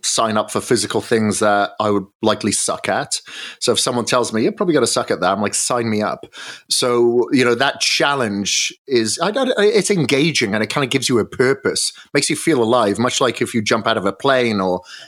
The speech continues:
if you do a bungee jump, if you like adrenaline, it's gonna make you feel alive. And I guess that was part of it. And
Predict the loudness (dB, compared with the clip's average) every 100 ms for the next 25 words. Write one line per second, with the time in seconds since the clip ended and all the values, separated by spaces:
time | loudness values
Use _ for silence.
0 | -6 -2 2 2 4 0 0 -2 0 0
1 | 0 -4 0 2 2 2 -2 0 0 0
2 | 0 -2 -2 0 0 0 -2 -2 0 2
3 | 4 2 2 -4 -8 -16 -18 -4 0 2
4 | 0 0 -2 0 -2 -2 0 0 0 -2
5 | -4 -6 -10 -16 -20 _ -2 0 0 -2
6 | -4